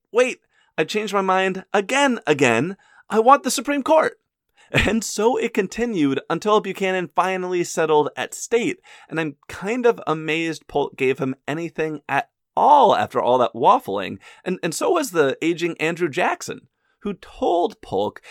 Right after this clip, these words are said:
that he was making a mistake by putting Buchanan at state. "But General,"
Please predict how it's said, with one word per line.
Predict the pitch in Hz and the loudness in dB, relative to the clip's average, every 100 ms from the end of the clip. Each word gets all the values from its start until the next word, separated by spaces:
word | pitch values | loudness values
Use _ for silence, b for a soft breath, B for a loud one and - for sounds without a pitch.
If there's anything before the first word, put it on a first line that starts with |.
| B | B
that | 180 | -2
he | 214 | -2
was | 208 | -4
making | 208 220 220 202 | -4 -6 -6 -6
a | 175 | -6
mistake | 156 - 285 247 - | -6 -6 -4 -4 -4
by | 160 | -6
putting | 156 156 156 | -2 -2 -2
Buchanan | 160 170 - 107 120 135 | -6 -10 -6 -4 -4 -2
at | 143 - | -4 -4
state. | - - - _ _ _ _ b b b b _ | -10 -10 -12 _ _ _ _ b b b b _
"But | 170 - | -2 -2
General," | 302 349 294 131 - | -2 2 4 2 -2